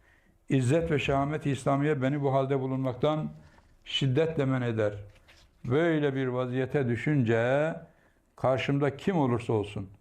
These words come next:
isterse en zalim bir cebbar, en hunhar bir düşman kumandanı olsa tezellül etmem, zulmünü, hunharlığını onun suratına çarparım. Beni zindana atar yahut idam sehpasına götürür, hiç ehemmiyeti yoktur.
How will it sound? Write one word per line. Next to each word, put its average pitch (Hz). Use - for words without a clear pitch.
isterse 143
en 160
zalim 131
bir 123
cebbar, 127
en 156
hunhar 139
bir 131
düşman 139
kumandanı 120
olsa 123
tezellül 120
etmem, 143
zulmünü, 127
hunharlığını 123
onun 127
suratına 127
çarparım. 104
Beni 139
zindana 139
atar 127
yahut 131
idam 131
sehpasına 127
götürür, 120
hiç 135
ehemmiyeti 120
yoktur. -